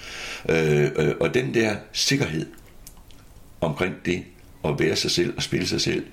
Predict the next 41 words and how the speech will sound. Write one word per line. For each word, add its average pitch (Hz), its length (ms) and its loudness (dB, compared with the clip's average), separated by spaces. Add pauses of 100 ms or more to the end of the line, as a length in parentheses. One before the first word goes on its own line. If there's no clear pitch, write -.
(520)
jeg 90 140 4
tror, 120 240 2
det 92 100 4
var 82 80 4
den, 110 280 0 (280)
i 98 80 4
høj 120 220 2
grad, 87 220 0
det, 85 80 2
jeg - 80 4
var - 60 0
tiltrukket 82 480 -2
af. 65 60 -4 (920)
Øh, 78 300 6 (320)
så 90 280 2 (360)
der 92 80 4
er 78 120 2
masser 131 260 0
af 113 60 0
melodier, 98 340 2
som 87 120 -2
jeg 82 100 2
har 80 100 2
lært, 90 180 4
altså, 71 360 0
at - 60 -4
spille 123 220 2
sammen 98 280 0
med 92 80 4
Niels, 117 220 0 (340)
som - 160 4
jeg 87 80 4
ikke 160 140 0
spiller, 135 260 0
som 120 140 -2
han 101 180 -2
gjorde. 95 240 0 (720)
Men 90 320 0 (420)
inspireret 107 460 2
af 85 80 -2
ham, 87 240 -2